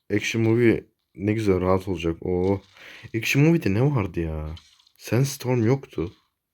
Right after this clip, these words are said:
Ne bir çok zor bir şey onda da vardı. Her kulede var. Mesela bunda One for All var.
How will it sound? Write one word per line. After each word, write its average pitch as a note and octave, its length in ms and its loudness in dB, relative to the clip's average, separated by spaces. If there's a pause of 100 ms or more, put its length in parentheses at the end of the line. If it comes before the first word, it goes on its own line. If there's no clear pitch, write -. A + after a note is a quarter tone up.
(440)
Ne A#2+ 220 6
bir A#2 80 -4
çok C3+ 340 -2
zor A2+ 260 2
bir A2+ 40 -8
şey A#2 180 -2
onda A2 180 -2
da A2+ 80 -2
vardı. D#2+ 260 -4
Her G#2+ 120 2
kulede D2 280 -2
var. E2 260 -8 (760)
Mesela G2 240 2
bunda F#2+ 120 4
One F#2 220 2
for G2 180 2
All G2 160 2
var. E2 280 -6